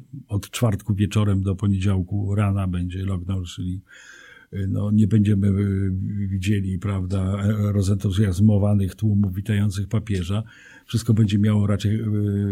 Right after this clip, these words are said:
bardzo taki kameralny charakter. No, poza, no, największym, y, taką, takim wydarzeniem, y, z duży-, z, no, z większą ilością, y, ludzi, no, to będzie msza, prawda, w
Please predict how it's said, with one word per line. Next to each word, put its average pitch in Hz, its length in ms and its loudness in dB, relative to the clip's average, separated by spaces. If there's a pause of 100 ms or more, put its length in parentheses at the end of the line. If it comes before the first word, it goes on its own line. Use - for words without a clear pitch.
(140)
bardzo 98 460 -4
taki 95 260 -12
kameralny 92 520 2
charakter. 92 720 -2 (520)
No, 170 140 8
poza, 147 260 8
no, 135 400 10
największym, 135 680 8
y, 123 60 6
taką, 120 480 4
takim 117 400 2
wydarzeniem, 110 680 4
y, 107 180 0 (200)
z 98 100 -4
duży-, 113 340 6
z, - 180 -6
no, 107 160 4
z 92 80 -2
większą 110 300 2
ilością, 104 560 0 (600)
y, 104 320 2
ludzi, 101 360 2
no, 104 120 2
to 98 120 0
będzie 98 340 2
msza, 95 320 0
prawda, 90 480 -4
w - 200 -10